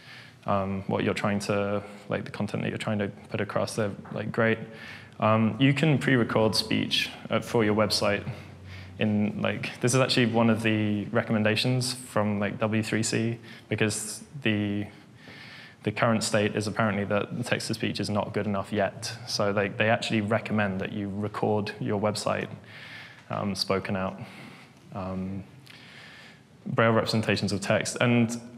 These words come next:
this is one thing that I saw recommended, and I, I, I'm not fully aware of the nuances of why you do it, but making a video recording of your text content in sign language.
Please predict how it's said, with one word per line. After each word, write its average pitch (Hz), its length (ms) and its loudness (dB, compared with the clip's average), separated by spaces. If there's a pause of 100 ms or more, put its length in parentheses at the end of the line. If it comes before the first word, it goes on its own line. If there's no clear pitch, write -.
(120)
this 147 240 4
is 226 80 8
one 240 140 10
thing 226 140 6
that 180 120 6
I - 40 4
saw 143 200 4
recommended, 120 540 6
and 117 160 4
I, 113 260 4 (320)
I, 123 260 0 (400)
I'm 123 240 4
not 127 200 4
fully 113 540 2 (280)
aware 117 260 6
of 107 100 4
the 110 60 4
nuances 110 460 4
of 107 100 -2
why 107 160 2
you 104 140 2
do 104 200 2
it, - 280 -4
but 104 300 0 (340)
making 139 260 4
a 139 40 6
video 135 280 6
recording 110 540 4
of 110 280 4
your 107 440 4
text - 300 -4
content 113 420 2
in 110 140 2
sign 113 280 2
language. 104 540 -2